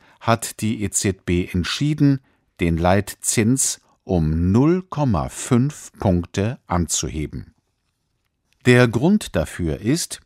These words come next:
dass die Preise, zum Beispiel für Benzin, Öl und Gas, stark gestiegen sind.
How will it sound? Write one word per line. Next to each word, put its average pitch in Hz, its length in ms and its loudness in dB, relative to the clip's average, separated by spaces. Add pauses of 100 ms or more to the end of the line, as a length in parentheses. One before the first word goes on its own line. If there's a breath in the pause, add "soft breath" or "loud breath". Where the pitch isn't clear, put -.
(200)
dass 78 180 -4
die 104 140 -4
Preise, 117 580 -2 (180)
zum 76 280 -4
Beispiel 113 560 -2
für 69 320 -8
Benzin, 139 840 -2 (440 soft breath)
Öl 127 360 6
und - 320 -4
Gas, 147 540 -2 (260 soft breath)
stark - 720 -2
gestiegen 151 580 0
sind. - 440 -8